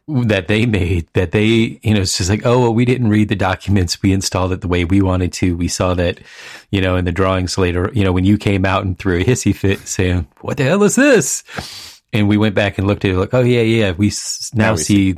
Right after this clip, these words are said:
Speaker 1: the way that you wanted it. Can you tell us how to fix what we did?'"
Speaker 2: <laughs> That's called a Hail, a Hail Mary R F I. "Please, please, if there's any grace to be given, can it be given now, sir?" <laughs>
Speaker 1: Yeah, no, it's, it's, it, it's always the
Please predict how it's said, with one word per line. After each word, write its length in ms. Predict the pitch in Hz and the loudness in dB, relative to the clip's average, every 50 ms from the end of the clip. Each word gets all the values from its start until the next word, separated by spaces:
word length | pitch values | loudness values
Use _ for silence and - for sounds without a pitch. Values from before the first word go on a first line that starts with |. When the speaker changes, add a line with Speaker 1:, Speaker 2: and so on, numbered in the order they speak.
| - | -4
Speaker 1:
the 100 | - 98 | -2 0
way 140 | 92 92 92 | 0 0 0
that 220 | 92 90 82 - - | 0 -2 -2 -2 -2
you 120 | 95 92 | -2 0
wanted 320 | 95 95 98 95 90 87 | 0 0 0 0 0 0
it. 160 | 90 90 - - - - - - - - | -2 -2 -4 -6 -12 -18 -18 -18 -12 -6
Can 160 | - 107 101 | -4 0 2
you 240 | 110 113 117 113 107 | 2 2 2 2 0
tell 260 | - - - 110 110 | -2 -2 -2 0 0
us 120 | 110 98 | 0 0
how 100 | - 107 95 | -2 -2 -2
to 120 | 95 - | -2 -2
fix 320 | - 110 101 - - - | -2 -2 -2 -2 -2 -2
what 120 | - 101 95 | -2 -2 0
we 160 | 95 95 98 | 0 -2 0
did?'" 220 | 104 123 120 107 - - - - _ - - | 0 -2 -2 -2 -4 -10 -14 -16 _ -20 -20
Speaker 2:
<laughs> 320 | _ - - 165 - _ | _ -20 -20 -20 -8 _
That's 200 | - 127 117 - - | -2 -2 -2 -2 -2
called 180 | - 131 110 | -4 -2 -2
a 60 | 104 | -2
Hail, 240 | 90 101 107 104 107 - - _ | -2 0 0 -2 -2 -4 -6 _
a 60 | - 92 | -10 -8
Hail 240 | - - 113 104 101 | -4 -2 -2 -2 -2
Mary 340 | 101 98 95 98 98 101 92 | -2 -2 -2 -2 -4 -4 -4
R 140 | 95 98 | -6 -6
F 160 | 98 101 - - | -8 -8 -4 -4
I. 220 | 92 92 98 98 - _ - - - 160 135 _ _ _ | -4 -2 -4 -6 -10 _ -20 -20 -20 -20 -20 _ _ _
"Please, 300 | - - 131 131 131 - - _ _ - 117 - _ _ | -8 -6 -6 -6 -8 -10 -16 _ _ -20 -20 -20 _ _
please, 300 | - 131 127 123 123 113 113 | -8 -6 -4 -4 -4 -6 -8
if 80 | 104 | -8
there's 200 | - 110 104 - - | -6 -6 -6 -6 -4
any 180 | - 104 110 117 | -2 0 0 0
grace 340 | 107 - 98 98 101 - - | 0 0 -2 -2 -2 -4 -6
to 100 | - 107 | -6 -8
be 80 | 104 92 | -6 -4
given, 300 | - 98 92 104 104 104 | -4 -4 -4 -4 -6 -6
can 100 | - 104 | -6 -6
it 80 | 95 92 | -6 -6
be 80 | 92 | -8
given 320 | - - 110 98 104 92 85 | -10 -10 -8 -6 -6 -6 -6
now, 240 | 82 82 87 95 | -6 -6 -6 -6
sir?" 380 | 98 - - - 104 107 110 113 - | -6 -6 -6 -6 -6 -4 -6 -6 -8
<laughs> 40 | _ - - - - - - - - _ _ _ - - - _ _ _ _ _ _ _ _ _ _ _ _ - | _ -18 -20 -18 -18 -20 -20 -20 -20 _ _ _ -20 -20 -20 _ _ _ _ _ _ _ _ _ _ _ _ -6
Speaker 1:
Yeah, 320 | - 90 80 78 80 78 - - | -4 -2 -2 -2 -2 -4 -4 -4
no, 80 | 110 101 | -2 -2
it's, 160 | 92 - - | -2 -2 -2
it's, 260 | - - 98 - - - - - | -4 -4 -4 -4 -8 -10 -6 -2
it, 180 | - 101 98 90 - - | 0 0 0 -2 -4 -4
it's 220 | - 110 98 90 - | -4 -2 -2 -2 -4
always 540 | - - 104 101 101 104 101 92 85 95 90 | -4 -2 0 0 2 0 0 -2 -4 -6 -4
the 300 | 95 90 90 87 95 | -2 0 0 0 -2